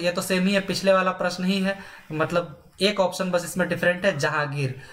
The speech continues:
तो जहांगीर की अगर आप रचना देखेंगे तो इसकी है तुजुके बाबरी, जहांगीरी। तो यहाँ पे D का option two हो जाएगा, बाकी सब same ही है,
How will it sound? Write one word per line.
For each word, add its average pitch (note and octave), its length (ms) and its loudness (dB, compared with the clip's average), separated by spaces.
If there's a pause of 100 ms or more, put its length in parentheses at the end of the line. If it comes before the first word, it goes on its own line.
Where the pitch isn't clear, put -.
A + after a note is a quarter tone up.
(180)
तो E3 80 2
जहांगीर D#3+ 520 0
की G#3+ 180 -2
अगर F#3+ 180 4
आप F#3 140 0
रचना F3+ 280 -2
देखेंगे F3+ 400 -2 (280)
तो E3+ 60 0
इसकी E3+ 280 2
है E3+ 380 0 (160)
तुजुके F#3 560 0 (260)
बाबरी, D3 500 0
जहांगीरी। D3 680 -2 (280)
तो D#3+ 60 2
यहाँ F3 160 2
पे F3 120 -2
D E3+ 200 -2
का F#3 160 2
option G#3+ 360 -2 (560)
two G#3 120 4
हो D#3 180 4
जाएगा, B2 420 2 (260)
बाकी E3 300 -2
सब G#3 140 -2
same F3+ 280 0
ही A3+ 80 2
है, A3 180 2